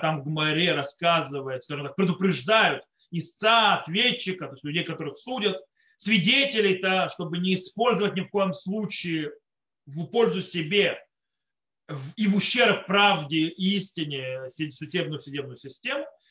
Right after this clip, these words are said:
Но есть там одна дроша, то есть одно учение очень интересное. Посредине стоит, и оно оригинальное. И там сказано, э, очень интересная вещь, что нужно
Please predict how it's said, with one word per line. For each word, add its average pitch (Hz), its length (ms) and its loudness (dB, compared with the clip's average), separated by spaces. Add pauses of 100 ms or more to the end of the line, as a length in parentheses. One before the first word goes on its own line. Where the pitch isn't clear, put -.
(140)
Но 147 80 -8
есть 277 280 -2
там 208 240 -6
одна 156 440 -4
дроша, 160 520 -4
то 151 80 -12
есть - 100 -16
одно 147 260 -8
учение 220 360 -8
очень 170 400 -8
интересное. 139 500 -10
Посредине 165 500 -8
стоит, 190 440 -6 (360)
и 156 60 -4
оно 165 220 4
оригинальное. 165 720 2 (800)
И 160 480 -2
там 311 300 0
сказано, 160 1040 -2 (360)
э, 160 800 0 (1080)
очень 247 220 -2
интересная 226 340 -4
вещь, - 300 -8 (1080)
что - 380 0
нужно 285 680 0